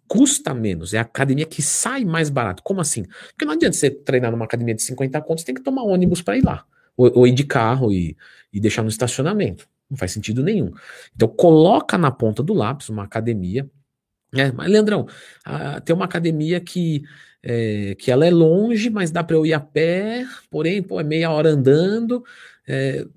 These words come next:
você vai ter que ser duas vezes mais forte. Então vai lá e, e faz o que tem que fazer, entendeu? De novo. Quando você for na academia, sempre procura o plano anual. Vou falar da minha consultoria esportiva, não é propaganda, não tem nada a ver com a academia, mas só pra dar um exemplo.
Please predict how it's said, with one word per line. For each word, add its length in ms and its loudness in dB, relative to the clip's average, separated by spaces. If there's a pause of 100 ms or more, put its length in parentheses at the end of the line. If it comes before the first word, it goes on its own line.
(600)
você 120 0
vai 80 2
ter 140 -2
que 40 -6
ser 80 -2
duas 200 2
vezes 100 -4
mais 180 -8
forte. 460 -18 (420)
Então 160 -8
vai 160 -2
lá 240 -4
e, 280 -8
e 100 -6
faz 300 -4
o 20 -8
que 60 -14
tem 100 -2
que 60 -8
fazer, 400 -4 (280)
entendeu? 520 -4
De 200 -2
novo. 380 0 (1120)
Quando 140 4
você 60 -2
for 100 2
na 80 6
academia, 640 2 (240)
sempre 640 0 (160)
procura 640 0
o 80 -2
plano 340 0
anual. 480 -4 (640)
Vou 140 2
falar 160 4
da 100 4
minha 140 4
consultoria 380 4
esportiva, 500 0
não 100 0
é 60 0
propaganda, 360 2
não 60 -4
tem 100 2
nada 180 0
a 20 2
ver 80 2
com 60 -6
a 40 0
academia, 240 0
mas 120 0
só 80 -2
pra 100 -2
dar 80 4
um 40 4
exemplo. 340 0